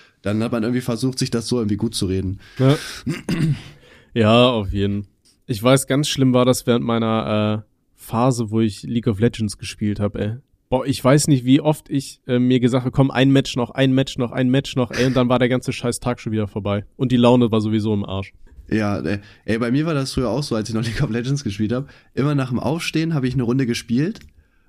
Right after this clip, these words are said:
Speaker 1: Wenn ich verloren hab, hab ich aber gesagt, "Ja gut, ich kann jetzt nicht mit einer Niederlage aufhören", ne? Und wenn ich gewonnen hab, hab ich aber gesagt, "Ach Digga, es läuft grad so gut, komm,
Speaker 2: Ja,
Speaker 1: dann kannst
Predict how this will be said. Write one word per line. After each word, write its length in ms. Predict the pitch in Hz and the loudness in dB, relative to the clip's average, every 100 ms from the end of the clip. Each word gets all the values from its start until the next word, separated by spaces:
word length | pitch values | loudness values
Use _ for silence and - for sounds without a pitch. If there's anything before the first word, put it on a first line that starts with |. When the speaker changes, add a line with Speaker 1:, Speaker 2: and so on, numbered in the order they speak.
| _ | _
Speaker 1:
Wenn 120 | 120 147 | 0 0
ich 100 | 151 | 0
verloren 460 | 139 123 170 180 | -2 0 0 0
hab, 240 | 135 139 151 | -2 -2 -4
hab 160 | 107 | -2
ich 140 | 135 127 | -2 -2
aber 160 | 135 | -2
gesagt, 340 | 135 123 131 135 | -2 -2 -2 -2
"Ja 80 | 104 | -2
gut, 160 | 107 | -2
ich 80 | 104 | -2
kann 140 | 117 | -2
jetzt 100 | 110 110 | -2 -2
nicht 120 | 110 | -2
mit 80 | 110 | 0
einer 80 | 104 | 0
Niederlage 480 | 113 101 92 92 | 0 0 -2 -2
aufhören", 420 | 73 98 - 98 101 | -4 -4 -4 -2 -2
ne? 220 | 131 139 | -2 -2
Und 160 | 107 | -2
wenn 80 | 117 | 0
ich 140 | 120 117 | -2 -2
gewonnen 260 | 113 135 | -2 0
hab, 80 | 147 | 0
hab 140 | 135 | 0
ich 120 | 135 110 | 0 -2
aber 160 | 120 | -2
gesagt, 300 | 117 110 113 | -2 -4 -4
"Ach 140 | 95 101 | -6 -4
Digga, 240 | 107 101 | -2 -2
es 80 | 98 | -2
läuft 200 | 107 110 | -4 -4
grad 200 | 107 - | -6 -4
so 140 | 117 | -4
gut, 200 | 110 123 | -2 2
komm, 80 | 131 | 6
Speaker 2:
Ja, 60 | 185 | 6
Speaker 1:
dann 160 | |
kannst 60 | 214 | 8